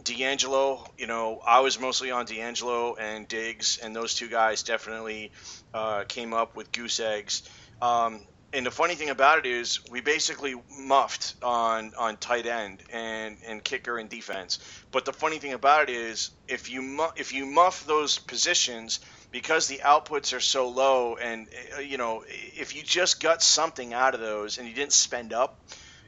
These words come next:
it saved money at other positions that you hit on. So for me, I didn't hit on tight end, kicker, and defense anywhere, and I still cashed. So you know, that was something just to keep in mind, is that it's, it's, it's very important that we hit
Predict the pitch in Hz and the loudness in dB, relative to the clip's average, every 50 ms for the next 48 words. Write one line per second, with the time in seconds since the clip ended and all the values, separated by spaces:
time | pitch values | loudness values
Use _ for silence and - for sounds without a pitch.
0 | - - 143 143 - - - 165 165 170 170 - - 147 143 147 147 139 135 127 | -8 -8 -2 2 4 4 4 4 2 0 -2 -4 -4 -2 0 0 0 0 -2 0
1 | 131 131 123 127 120 - 110 104 139 147 - - 131 120 117 110 - 127 120 120 | 0 0 0 -2 -4 -6 -6 -4 0 2 2 2 0 -2 -6 -6 -2 -2 -2 -2
2 | 113 107 113 - 147 143 131 123 110 104 101 101 104 - - - 123 117 113 110 | -4 -8 -8 -4 -4 -2 -2 -2 -4 -4 -6 -6 -4 -2 0 0 0 0 -2 -2
3 | - 123 123 135 156 160 147 131 123 117 - - - - - - - - - - | -6 -8 -6 -4 -2 -2 -2 -2 -4 -6 -12 -16 -20 -16 -16 -16 -14 -14 -16 -16
4 | - - - - 127 143 165 175 151 139 135 139 131 127 123 120 - - 127 127 | -16 -6 2 8 8 8 8 8 4 2 4 4 4 4 4 2 2 2 4 4
5 | 127 127 120 120 - 127 117 - 117 113 107 113 127 123 - 120 113 110 - - | 4 2 -2 -2 -2 -4 -2 -2 -4 -6 -6 -8 -10 -8 -8 -8 -6 -4 -2 -2
6 | 143 160 156 127 120 113 110 107 107 104 - - 123 110 - - 127 120 117 107 | -2 -2 -2 -2 -2 0 0 0 0 -2 -2 -2 -4 -8 -4 0 2 4 4 4
7 | 90 78 - - - - - - - - - - - - - - - 135 127 123 | 2 0 -2 -6 -6 -6 -8 -18 -20 -20 -20 -20 -20 -10 -2 0 4 4 4 4
8 | 120 113 117 123 - _ _ _ _ _ _ _ _ - - 135 123 120 120 131 | 4 0 -2 -8 -18 _ _ _ _ _ _ _ _ -4 0 2 2 4 6 6
9 | 139 143 139 139 - 147 139 - 135 123 117 131 123 - 120 - 120 110 117 117 | 6 6 6 4 2 0 0 -4 -6 -4 -2 -2 -2 -2 -4 -8 -12 -10 -4 2
10 | 120 123 127 123 117 110 98 113 110 110 - 113 117 - - - 156 160 160 - | 4 4 4 4 2 -2 0 2 2 2 0 -2 -4 -4 -2 -2 -2 -2 -2 -4
11 | 143 151 - - - 156 - - 120 160 185 202 190 170 151 - - 156 151 147 | -6 -8 -8 -6 -6 -6 -6 -2 2 4 4 4 4 2 -2 -4 0 2 4 4
12 | 143 143 131 127 120 - 107 - 117 113 110 120 127 131 139 135 | 2 2 0 -2 -4 -4 -6 -10 -12 -8 -4 0 0 0 0 -2